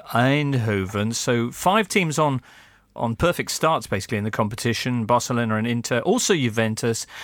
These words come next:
also Dortmund with, uh, Jadon Sancho once again contributing a fine assist, and, and Atletico Madrid, who did Bruges to no one's very great surprise. Other Champions League stories included P S G bouncing back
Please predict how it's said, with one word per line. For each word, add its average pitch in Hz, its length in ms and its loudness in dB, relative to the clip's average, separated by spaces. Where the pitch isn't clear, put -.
also 208 320 2
Dortmund 131 720 0
with, 110 300 -4
uh, 110 160 2
Jadon 127 280 -2
Sancho 165 600 -2
once 92 220 -4
again 160 200 -2
contributing 92 480 -4
a 92 40 -4
fine 92 480 -2
assist, 104 460 0
and, 135 280 -2
and 131 200 -2
Atletico 143 400 0
Madrid, 123 640 0
who 113 100 -6
did 107 280 -4
Bruges 120 440 2
to - 100 -6
no 110 140 0
one's 110 140 -4
very 110 140 0
great 113 200 -2
surprise. 113 580 0
Other 170 320 2
Champions 147 460 0
League 151 120 2
stories 160 400 2
included 151 720 2
P 151 160 2
S 131 80 0
G 139 120 -2
bouncing 131 380 0
back 131 240 0